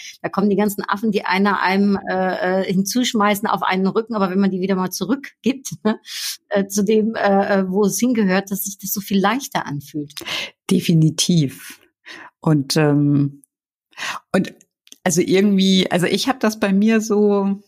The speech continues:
Speaker 2: so erlebt, jetzt auch in der Retroperspektive,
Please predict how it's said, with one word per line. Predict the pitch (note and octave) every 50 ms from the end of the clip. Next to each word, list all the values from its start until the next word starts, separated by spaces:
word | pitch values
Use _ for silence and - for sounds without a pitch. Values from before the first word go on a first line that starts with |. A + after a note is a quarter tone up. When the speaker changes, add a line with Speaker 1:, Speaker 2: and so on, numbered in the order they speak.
| _ _ B3+ C#4
Speaker 2:
so | - - G3+ -
erlebt, | - G#3+ G3 G3 G#3+ F#3+ A3+ A3 B3 - - - G#3+
jetzt | G3 - - C4+ G3
auch | F#3 F3+ -
in | B3+ G3 F#3+ F#3
der | F#3 F#3+ F3+ F3 F3 F3 F3 - - - - - _ _ - -
Retroperspektive, | G#3 G#3 G#3 - - G#3 G3 G3+ - - G3+ F#3 A3 - - G3 - - - - A3 G#3+ G#3+ G#3+ G#3 G3+ G3